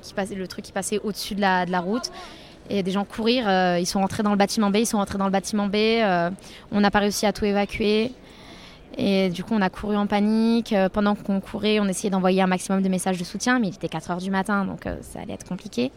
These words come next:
Et quand je suis arrivée à l'endroit où on était posé, euh, dans le bâtiment, là où il y avait les migrants, ben, j'ai pas compris tout de suite, mais en face de moi, il y avait des C R S qui commençaient à monter. Et puis ensuite, j'ai vu qu'il y avait personne dans le bâtiment, j'ai eu peur, et puis j'ai vu que tout le monde était nassé, euh,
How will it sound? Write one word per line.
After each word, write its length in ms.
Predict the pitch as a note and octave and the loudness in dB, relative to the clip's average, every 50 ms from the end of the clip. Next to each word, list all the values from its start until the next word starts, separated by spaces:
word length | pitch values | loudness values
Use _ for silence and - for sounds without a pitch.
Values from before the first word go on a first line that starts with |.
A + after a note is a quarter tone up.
| - - - - - - | -12 -20 -20 -16 -10 -8
Et 100 | - - | -6 -4
quand 160 | - G#3+ G#3+ | -2 -2 -2
je 60 | G3+ | -2
suis 120 | - - A3+ | 2 4 4
arrivée 380 | G#3 F#3+ G3 G3+ F#3 A#3 A#3+ | 4 6 4 4 4 6 6
à 100 | A#3 A3 | 6 6
l'endroit 460 | G#3 G3 G3 F#3+ F#3 F#3+ G#3 G#3+ G#3+ G#3+ | 6 4 2 2 2 4 6 6 6 6
où 240 | G#3 G#3 F#3 F3+ | 4 2 0 0
on 160 | F#3 F#3 F#3 F#3 | 2 2 2 2
était 240 | F#3 - - F#3 | 2 2 2 0
posé, 560 | F3+ - G3+ F#3+ F3 F#3+ G3 G3+ G#3 G3+ F#3+ F3 | 2 2 0 2 4 6 6 6 8 6 6 6
euh, 320 | E3+ E3+ F3 F3 F3 F3 F3+ F#3 - - - - - - - - | 4 4 4 2 2 0 0 -2 -6 -10 -18 -20 -20 -20 -6 -2
dans 80 | G#3 G3 | 2 4
le 60 | F#3+ | 4
bâtiment, 360 | F#3 F#3+ - - G3+ G3 G3 | 4 4 4 2 2 4 4
là 100 | G3 G3 | 4 4
où 40 | F#3+ | 4
il 40 | F#3 | 4
y 40 | F#3 | 4
avait 100 | F#3 F#3 | 4 4
les 80 | F3+ | 4
migrants, 380 | F3 F3 F3+ F#3 F3 F3+ G3 A3+ | 2 2 2 2 2 2 2 2
ben, 580 | C4+ A#3+ A3+ G#3+ G#3 G#3+ G#3 - - A3+ A#3 G#3 - - - - - - - - - - | 2 2 2 2 2 0 0 -2 -2 -4 -6 -8 -10 -14 -20 -20 -20 -20 -20 -20 -14 -10
j'ai 120 | - F3+ | -2 0
pas 100 | - F#3+ | 2 2
compris 260 | - G#3 G3 - G#3+ | 2 0 -2 -4 -6
tout 120 | - - - | -8 -8 -10
de 40 | |
suite, 400 | - - - A#3 - - - - G3+ | -12 -8 -6 -6 -6 -6 -6 -4 -2
mais 120 | G#3 G3+ | 0 0
en 60 | F3+ | 0
face 220 | F3 - G3+ G3 E3+ | 0 0 0 0 2
de 60 | F#3+ | 2
moi, 140 | F#3 G3 G#3 | 2 2 2
il 40 | G#3 | 2
y 20 | |
avait 100 | F3 F3 | 0 0
des 100 | F3 E3+ | -2 -2
C 140 | - - F#3 | -2 -2 -2
R 60 | F#3 | -2
S 100 | G3 - | -2 -4
qui 100 | - - | -6 -8
commençaient 260 | - G#3 F#3+ - G3+ | -8 -8 -6 -4 -4
à 40 | F3+ | -2
monter. 380 | F3 F3+ F3 - - F#3 A3 C4+ D#4 - - - - - - - - - - - - - - - | -2 -2 -2 0 0 0 0 0 -2 -6 -14 -20 -20 -20 -20 -20 -20 -20 -20 -20 -20 -20 -14 -12
Et 40 | - | -4
puis 100 | - G3+ | 0 0
ensuite, 220 | F#3 F3+ - A3 G3 | 2 2 2 2 2
j'ai 120 | G3+ F#3+ | 2 2
vu 180 | E3+ F#3 G#3+ G#3 | 2 0 -2 0
qu'il 120 | - G#3+ G3 F#3+ F#3 F#3 F#3 F#3 F#3 - | 0 2 2 4 4 2 2 2 2 0
y 40 | F#3+ | 0
avait 120 | F3+ F3+ | 0 0
personne 360 | - F#3 E3 - - G#3 G3 | 0 0 -2 4 4 6 6
dans 80 | F#3+ F#3 | 8 6
le 60 | F3+ | 6
bâtiment, 580 | F3+ F3 - - G3 F#3 F#3+ G#3 B3 D4 E4 D4+ | 4 2 2 4 4 6 6 6 6 6 4 2
j'ai 140 | G3+ F#3+ F#3 | 2 0 0
eu 20 | |
peur, 420 | - - G3 F#3+ G3 A#3 C#4+ C#4 | 2 4 6 6 8 8 6 6
et 80 | A#3+ F#3+ | 4 0
puis 140 | - - F#3+ | 0 -2 -2
j'ai 100 | F3 F3+ | -2 -2
vu 80 | F3+ | -4
que 60 | F#3 - | -6 -2
tout 100 | - G#3+ | 0 2
le 60 | G#3+ | 4
monde 100 | A3+ A3+ | 4 2
était 180 | A3 - G#3+ | 2 2 2
nassé, 460 | G3 G3 F#3+ - - - G#3+ G#3+ A3 G#3+ | 2 2 2 2 2 2 4 4 4 4
euh, 240 | F#3+ F3+ F3+ F3+ | 4 4 4 2